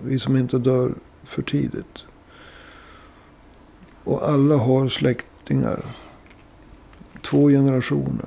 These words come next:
alltså farfar och farmor, ja, man har barn och barnbarn. Och när det gäller anställningstryggheten, så är det någonting som man har eller inte har under sin ark-,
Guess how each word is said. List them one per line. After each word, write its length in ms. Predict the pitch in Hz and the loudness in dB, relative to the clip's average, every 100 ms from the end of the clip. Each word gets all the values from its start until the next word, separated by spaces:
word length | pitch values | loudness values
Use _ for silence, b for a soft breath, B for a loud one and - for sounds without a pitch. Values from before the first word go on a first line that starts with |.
| 50 | -8
alltså 200 | 50 - - | -10 -10 -10
farfar 500 | - 135 135 131 139 | -2 0 0 0 -2
och 80 | 123 | 0
farmor, 500 | 127 135 139 131 127 - - | 2 2 2 -2 -4 -6 -6
ja, 200 | 131 127 127 151 | -4 -4 -4 -4
man 100 | 127 | -4
har 100 | 123 | -2
barn 360 | 120 127 127 123 | -2 -2 -2 -4
och 100 | 120 | -4
barnbarn. 520 | 120 120 120 120 - - B B B B B B B - - - - - - | -4 -4 -4 -6 -8 -16 B B B B B B B -20 -20 -20 -20 -20 -6
Och 120 | 143 | 2
när 120 | 143 | 6
det 60 | 143 | 6
gäller 280 | 135 127 139 | 6 2 0
anställningstryggheten, 1300 | 147 131 - 135 127 127 - 135 120 139 139 - 135 | 0 -2 -2 -2 -2 -2 -2 -2 0 0 -2 -2 -2
så 200 | - 131 - B B B B B B B B - - - - | 0 -2 -2 B B B B B B B B -20 -20 -20 -8
är 140 | - 135 | 0 4
det 60 | |
någonting 440 | 135 135 139 143 131 | 4 4 4 2 2
som 160 | 127 | 2
man 120 | 127 | 2
har 280 | 123 135 135 | 2 4 2
eller 260 | 131 127 131 | 2 0 0
inte 280 | 123 117 117 | 0 0 -2
har 240 | 123 131 | 0 0
under 240 | 127 127 | 0 0
sin 220 | 120 127 123 | 0 0 0
ark-, 360 | 120 120 - | 0 -2 -6